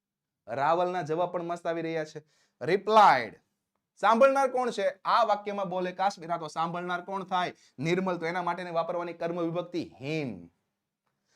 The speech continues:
સંયોજક that. તો બોલનાર, રિપોર્ટિંગ વર્બ, સાંભળનાર, સંયોજક, આ બધા જ વાક્યમાં લેવાનું. હવે અહીંથી આપણે ઇનડાયરેક્ટની શરૂઆત કરીશું. ચલો, વી નું થઈ જાય ધે, should નું should, give નું give, them નું them,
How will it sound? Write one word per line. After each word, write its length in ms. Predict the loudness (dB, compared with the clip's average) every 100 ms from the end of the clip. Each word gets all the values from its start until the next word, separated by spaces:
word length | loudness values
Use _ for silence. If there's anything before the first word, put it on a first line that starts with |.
| _ 0
સંયોજક 600 | 4 4 2 2 -2 -4
that. 300 | 0 0 0 -8 _ _ _ _ _ _
તો 60 | -4
બોલનાર, 640 | 4 4 6 6 4 4
રિપોર્ટિંગ 500 | 0 0 0 0 0
વર્બ, 180 | 0 0
સાંભળનાર, 600 | 0 0 2 0 -2 -2
સંયોજક, 460 | -2 -2 0 -2
આ 60 | -4
બધા 300 | -4 2 2
જ 60 | 4
વાક્યમાં 360 | -2 -4 -4
લેવાનું. 360 | -4 -6 -8 -18 _ _ _ _ _ _
હવે 140 | 2 4
અહીંથી 260 | 4 4
આપણે 220 | 4 6 2
ઇનડાયરેક્ટની 420 | 2 2 2 -4
શરૂઆત 400 | -4 0 0 0
કરીશું. 360 | -2 -2 -4
ચલો, 180 | -4 -4
વી 120 | -2
નું 140 | -2 -4
થઈ 120 | -2
જાય 200 | 0 -2
ધે, 580 | 0 0 2 0 -2 -8 _ _ _ _ _ -6
should 160 | -4
નું 180 | -4 -8
should, 480 | -4 0 0 0 0
give 200 | 0 0
નું 180 | -2 -2
give, 260 | 0 2
them 160 | 0 -2
નું 240 | -2 -4
them, 300 | -2 -2 -4